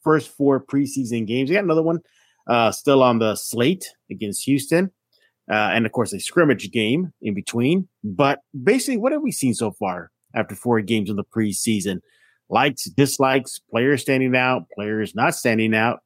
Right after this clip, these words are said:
players that maybe should be doing more. We can dive into all that, as well as getting a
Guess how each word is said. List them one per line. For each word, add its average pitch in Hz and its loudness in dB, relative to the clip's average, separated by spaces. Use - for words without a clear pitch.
players 123 0
that 147 4
maybe 160 -2
should 180 0
be 190 0
doing 196 6
more. 185 4
We 104 -6
can 113 2
dive 113 2
into 110 0
all 120 6
that, 123 2
as 120 2
well 131 4
as 123 0
getting 123 2
a 107 0